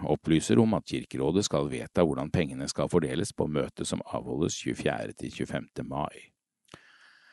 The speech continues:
Den norske kirke får disse pengene i erkjennelse av at vi ikke har fått dekket lønns- og prisvekst. Da er det nærliggende at en del av pengene kommer til å gå med til dette. Videre viser Wad Nilsen til at kirka i årets budsjett også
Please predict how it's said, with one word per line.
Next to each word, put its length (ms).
Den 160
norske 240
kirke 340
får 220
disse 160
pengene 320
i 80
erkjennelse 540
av 100
at 80
vi 140
ikke 160
har 80
fått 100
dekket 320
lønns- 320
og 80
prisvekst. 720
Da 160
er 80
det 80
nærliggende 480
at 160
en 80
del 160
av 80
pengene 320
kommer 240
til 160
å 80
gå 160
med 160
til 160
dette. 240
Videre 400
viser 320
Wad 240
Nilsen 420
til 220
at 80
kirka 480
i 80
årets 320
budsjett 480
også 240